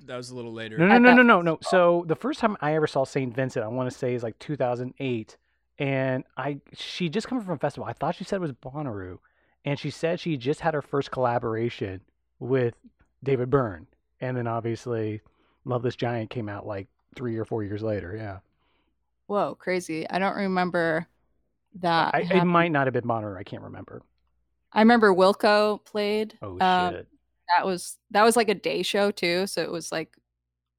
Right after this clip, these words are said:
Speaker 3: everyone was feeling fresh. It may have been, like, the second day. <laughs> We weren't all, like, exhausted, and it was, like, very fun.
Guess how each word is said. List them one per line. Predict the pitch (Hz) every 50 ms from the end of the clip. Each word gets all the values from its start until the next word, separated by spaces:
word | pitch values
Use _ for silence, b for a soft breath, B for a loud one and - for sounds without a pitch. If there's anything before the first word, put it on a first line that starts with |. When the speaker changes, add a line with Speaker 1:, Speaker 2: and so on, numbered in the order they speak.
| _ _ _ -
Speaker 3:
everyone | 180 170 170 170 165 160 160 156
was | 151 - - -
feeling | - - 170 160 - 202
fresh. | - - - - 156 151 180 - - - - - _ -
It | 180 165
may | 170 160
have | 160 160 151
been, | - 165 -
like, | 170 - - -
the | - 196
second | - - - - - 156 151
day. | - 143 139 160 190 202 196
<laughs> | - _ _ _
We | 262 220 202 185
weren't | 170 170 160 160 147
all, | - 165 165
like, | 165 160 - - 185 - - -
exhausted, | - 208 175 - - - 180 - - - 180 175 -
and | - - - - - -
it | - 202 196
was, | 196 202 190 -
like, | 190 180 175 -
very | - 151 131 139
fun. | - - - 143 - -